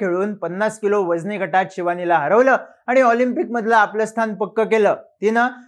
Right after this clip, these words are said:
शिवानीची संधी हिरावून घेतली, असे आरोप विनेशवर होत आहेत. पण कशामुळे?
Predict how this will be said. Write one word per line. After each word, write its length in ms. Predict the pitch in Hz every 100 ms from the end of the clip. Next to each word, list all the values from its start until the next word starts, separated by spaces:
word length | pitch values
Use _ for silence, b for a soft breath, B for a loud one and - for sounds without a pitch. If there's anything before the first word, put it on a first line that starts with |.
| B
शिवानीची 640 | - 214 240 247 233 240
संधी 400 | 214 208 190 202
हिरावून 520 | 214 147 160 226 311 285
घेतली, 580 | 240 214 233 254 - -
असे 240 | 208 220
आरोप 480 | 233 190 180 208 180
विनेशवर 520 | 190 220 208 180 196
होत 220 | 196 196
आहेत. 120 | 214 208 - _ -
पण 100 | 151
कशामुळे? 540 | - 175 220 220 220